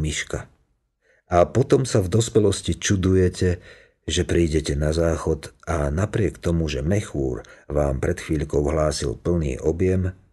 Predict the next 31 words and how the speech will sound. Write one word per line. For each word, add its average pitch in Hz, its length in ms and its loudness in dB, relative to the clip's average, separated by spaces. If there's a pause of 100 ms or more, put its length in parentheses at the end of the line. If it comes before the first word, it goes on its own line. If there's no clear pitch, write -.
(160)
ste 98 320 0
na 69 160 -4
toalete 87 680 -2 (480)
a 78 160 0
nie, 92 480 2
a 73 80 -2
nie, 87 480 0 (400)
to 82 80 -2
z 78 160 -2
vás 78 240 -2
výjsť. - 640 -12 (560)
Ak 101 160 4
som 95 240 4
vo 87 160 6
vás 85 240 6
práve 76 400 2
otvoril 76 480 0
Pandorinu 80 640 0
skrinku, 92 640 0 (320)
odpustite - 800 -2
mi. 57 240 -12 (880)
Raz 95 480 4 (160)
sa 87 320 2
všetci 80 400 0
vyzlečieme 80 720 2
ako 73 240 -4
cibule 76 560 0
zo 73 160 -2
všetkých 76 800 -4
ochranných 73 720 -4
obalov. 58 640 -4